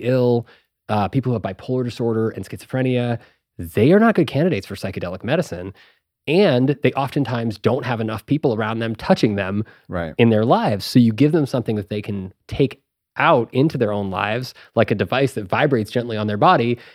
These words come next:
Speaker 1: and gives them that sense of feeling like, "Oh, just like touch, if I can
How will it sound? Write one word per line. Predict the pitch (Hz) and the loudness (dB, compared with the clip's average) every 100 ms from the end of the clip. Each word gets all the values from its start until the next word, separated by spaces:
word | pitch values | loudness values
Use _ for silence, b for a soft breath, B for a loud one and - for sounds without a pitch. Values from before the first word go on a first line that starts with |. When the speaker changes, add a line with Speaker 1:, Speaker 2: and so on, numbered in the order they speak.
| B | B
Speaker 1:
and | 120 117 110 | 0 0 4
gives | 170 180 | 4 6
them | 123 113 113 | 2 2 0
that | 110 - | -4 -2
sense | 127 117 110 | -2 -2 -4
of | |
feeling | - 190 147 120 | 0 2 4 2
like, | 113 110 - - | 0 -4 -6 -2
"Oh, | 185 135 98 98 b b _ _ _ - | 0 2 0 -6 b b _ _ _ -2
just | 113 110 | -2 0
like | 123 113 | -4 0
touch, | 196 170 - | 2 2 0
if | 113 | -4
I | 107 | -4
can | 107 107 | -4 -6